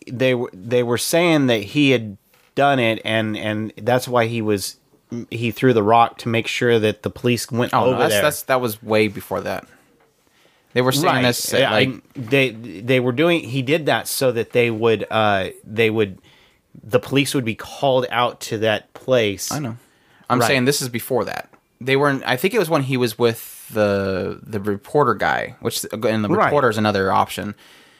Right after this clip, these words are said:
Speaker 2: When he was at the reporter's house, he was looking at information on Yuki, and I think he's seen something about Yuki's dad, and that there was a connection with him and the police, and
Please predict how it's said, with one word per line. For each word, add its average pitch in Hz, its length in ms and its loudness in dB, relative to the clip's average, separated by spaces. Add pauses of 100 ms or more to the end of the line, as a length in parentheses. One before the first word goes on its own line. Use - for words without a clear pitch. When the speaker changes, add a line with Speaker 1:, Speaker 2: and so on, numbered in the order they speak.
(140)
Speaker 2:
When 139 140 2
he 165 80 4
was 170 100 2
at 143 80 0
the 156 80 0
reporter's 131 420 0
house, 131 380 0
he 120 160 -2
was 120 160 0
looking 120 260 0
at 107 100 -2
information 110 640 -2
on 101 540 2 (480)
Yuki, 117 580 0
and 104 80 0
I 107 60 2
think 131 280 -4
he's 117 180 -4
seen 113 240 -2
something 107 320 -2
about 101 320 0
Yuki's 98 320 -8
dad, 104 480 2
and 95 180 -6
that 98 220 -6 (1120)
there 113 100 2
was 107 100 2
a 95 40 -8
connection 107 360 -4
with 101 100 -6
him 107 140 -4
and 101 80 -2
the 90 60 -4
police, 101 400 -6
and 95 320 -8